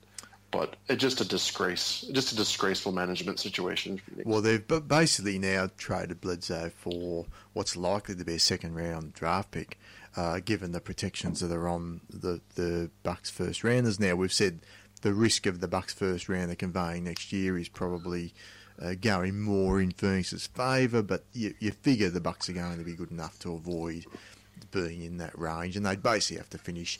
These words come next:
Speaker 2: seven or eight in the playoff race in the Eastern Conference for that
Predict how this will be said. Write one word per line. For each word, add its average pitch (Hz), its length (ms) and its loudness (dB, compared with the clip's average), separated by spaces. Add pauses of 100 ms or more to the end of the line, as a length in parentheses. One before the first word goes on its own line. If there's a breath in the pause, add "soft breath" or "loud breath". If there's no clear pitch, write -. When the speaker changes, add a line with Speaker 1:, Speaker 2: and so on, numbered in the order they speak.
(160 loud breath)
Speaker 2:
seven 95 440 2
or 85 340 -6
eight 87 240 -8 (240 loud breath)
in 90 160 -4
the 85 80 -4
playoff 82 500 -6
race 82 420 -2 (380 loud breath)
in 85 300 -6
the 82 360 -6
Eastern 80 240 -6
Conference - 520 -10
for - 140 -10
that - 160 -10